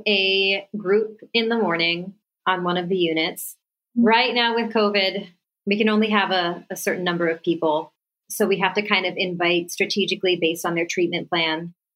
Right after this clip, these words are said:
Speaker 1: A group is about an hour. So that'll be, like, you're, like, a half hour recruiting, talking to nurses, trying to figure out who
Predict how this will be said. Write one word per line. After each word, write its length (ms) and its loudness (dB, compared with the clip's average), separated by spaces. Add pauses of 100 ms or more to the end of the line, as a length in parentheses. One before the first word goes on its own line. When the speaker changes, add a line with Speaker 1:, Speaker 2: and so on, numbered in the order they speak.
(380)
Speaker 1:
A 280 4
group 300 -2
is 840 0
about 320 2
an 240 -4
hour. 680 0 (400)
So 80 0
that'll 180 2
be, 140 0
like, 300 0 (420)
you're, 180 2
like, 140 0
a 60 2
half 240 2
hour 260 2
recruiting, 720 0
talking 340 0
to 140 -2
nurses, 960 0 (420)
trying 180 2
to 60 -8
figure 240 2
out 160 0
who 520 2